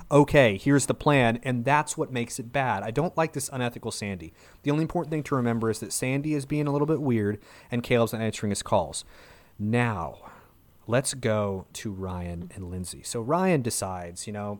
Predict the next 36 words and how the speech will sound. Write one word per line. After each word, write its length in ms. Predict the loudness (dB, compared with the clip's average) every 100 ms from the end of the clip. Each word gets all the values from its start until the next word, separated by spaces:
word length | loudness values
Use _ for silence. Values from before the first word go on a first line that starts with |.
| 0
there 140 | 2
were 60 | 2
some 160 | 0 -4
sparks 500 | 0 6 6 6 -4
flying 300 | -4 -4 -4
at 80 | -4
that 220 | -4 -2
bus 200 | -2 -2
stop. 320 | -6 -8 -8
I 60 | -6
mean, 140 | -2
who 140 | 0 4
hasn't 380 | 4 2 -2 -4
felt 240 | -4 -4
that? 240 | -10 -10 -12
You 80 | -10
know, 80 | -8
sparks 460 | -4 2 2 0
at 60 | -12
the 80 | -12
bus 220 | -12 -12
stop. 360 | -14 -14 -18 -20 -20 -20 -16 -6
And 100 | 0
he 120 | 0
determines 580 | 0 0 2 4 2 2
that, 420 | 4 6 4 0
uh, 340 | 0 2 0
he's 200 | 0 -2 0
gonna 120 | 2
ask 240 | 0 0
Lindsay 260 | 0 0 -2
to 120 | -4
the 100 | -4
dance, 540 | 0 2 0 -2 -6 -4
and 460 | 0 0 0 0
Lindsay 500 | 2 4 4 0 0